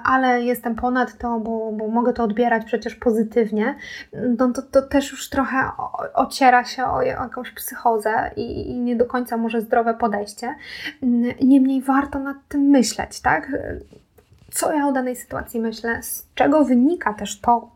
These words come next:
co ja myślę i czuję w danym momencie, z moich poprzednich doświadczeń,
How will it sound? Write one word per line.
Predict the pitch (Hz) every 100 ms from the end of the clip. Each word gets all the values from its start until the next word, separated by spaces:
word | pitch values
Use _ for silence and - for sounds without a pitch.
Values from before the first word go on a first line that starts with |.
| -
co | -
ja | 220 226
myślę | 214 214 - 220
i | 214
czuję | 214 233 214
w |
danym | 202 214 208
momencie, | 220 214 214 208 - - - - - -
z | 220
moich | 220 226
poprzednich | - - 240 240
doświadczeń, | - - 226 214 214 202 208